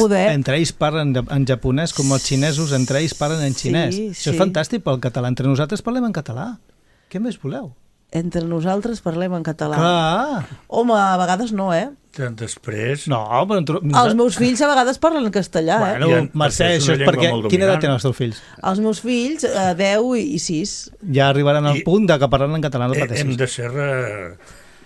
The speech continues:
Speaker 3: racionalistes amb les coses. Una llengua tan potent com el castellà, eh,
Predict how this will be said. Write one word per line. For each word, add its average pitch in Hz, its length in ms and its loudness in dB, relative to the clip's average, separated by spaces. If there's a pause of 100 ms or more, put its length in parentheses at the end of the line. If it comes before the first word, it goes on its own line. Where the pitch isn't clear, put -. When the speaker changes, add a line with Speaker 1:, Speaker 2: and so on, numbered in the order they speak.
(220)
Speaker 3:
racionalistes 117 1080 -4
amb 127 160 -2
les 101 160 -6
coses. 131 500 -6 (420)
Una 135 180 -2
llengua 147 400 -2
tan 123 220 -4
potent 196 540 -4 (420)
com 101 300 -8
el 104 320 -4
castellà, 151 640 -4 (400)
eh, 107 500 -6